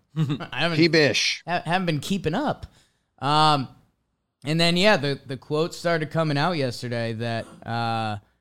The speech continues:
Speaker 1: bicep tendonitis, I have that right, and he's, this is something he's dealt previously, and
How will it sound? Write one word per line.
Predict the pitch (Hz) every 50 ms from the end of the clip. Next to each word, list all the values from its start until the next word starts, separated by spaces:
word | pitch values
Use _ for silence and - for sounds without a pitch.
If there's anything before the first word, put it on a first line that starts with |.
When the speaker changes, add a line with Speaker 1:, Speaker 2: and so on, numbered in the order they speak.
| _ _ _ _ _ _ _ _ _ _ _ _ _ _ _ -
Speaker 1:
bicep | 151 147 156 175 180 - - 190 190 185 190 - -
tendonitis, | - 180 185 185 185 175 185 175 156 156 151 160 165 180 196 220 214 - -
I | 151 139
have | 135 143 147 147 127
that | 139 147 147 143 127
right, | 131 135 143 170 220 202 - -
and | 127 127 127
he's, | 127 135 135 120 -
this | - 143 127 117
is | 127 -
something | 147 139 127 127 139 135
he's | 131 127 110
dealt | 104 139 135 127 117 -
previously, | - - 147 156 165 160 175 180 180 160 - 165 175 185 190 202 214 202 - _ _ _ _ _ _ _ _ _ _ -
and | 117 123 123 127 123 127 123 123 120 120